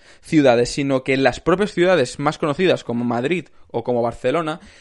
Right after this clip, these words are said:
están saliendo alternativas, que eso es muy importante. Eh, y no solamente por el número de empresas que están saliendo, sino también por el número de personas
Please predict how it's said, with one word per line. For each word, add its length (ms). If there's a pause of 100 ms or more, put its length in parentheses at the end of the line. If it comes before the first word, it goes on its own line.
(120)
están 260
saliendo 480 (280)
alternativas, 840
que 60
eso 120
es 220
muy 280
importante. 720 (560)
Eh, 240
y 80
no 100
solamente 400
por 160
el 140
número 440
de 440
empresas 420
que 80
están 220
saliendo, 280
sino 220
también 240
por 140
el 100
número 280
de 120
personas 760